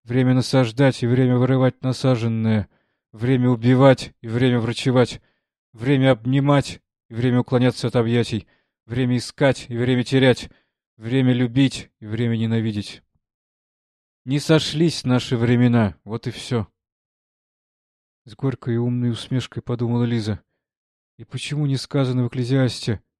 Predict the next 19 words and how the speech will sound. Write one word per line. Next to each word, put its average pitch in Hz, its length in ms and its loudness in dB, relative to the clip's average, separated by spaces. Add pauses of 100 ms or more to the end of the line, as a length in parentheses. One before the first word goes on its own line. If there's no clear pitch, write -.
(200)
как - 180 -20
не 117 80 -10
сходятся 113 500 -6
у 113 40 -2
людей 113 300 0
их - 140 -4
времена? 110 420 -2 (520)
Одним 127 360 -2
рождаться, 127 680 2
другим 117 300 -2
умирать, 127 420 2 (300)
одним 123 280 0
любить, 131 540 2
другим 123 380 0
ненавидеть, 127 600 2 (540)
одним 117 300 -6
искать, - 480 -4 (220)
другим 131 400 0
терять. 135 520 4